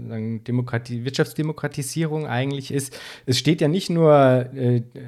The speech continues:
diese eine Frage dann im Raum, die du jetzt als eine, ähm, als auch ein,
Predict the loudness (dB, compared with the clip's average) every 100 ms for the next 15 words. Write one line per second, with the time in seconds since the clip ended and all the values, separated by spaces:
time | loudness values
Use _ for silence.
0 | -12 -12 -8 -4 -2 -2 -2 0 0 0
1 | 2 2 2 2 -2 -2 0 0 0 0
2 | 2 2 4 2 0 -2 -2 0 0 0
3 | -2 -2 -2 0 0 -2 -6 -6 -2 -2
4 | -2 -4 0 2 2 0 -2 -8 -12 -12
5 | -12 -10 -12 -12 -8 -6 -2 2 4 2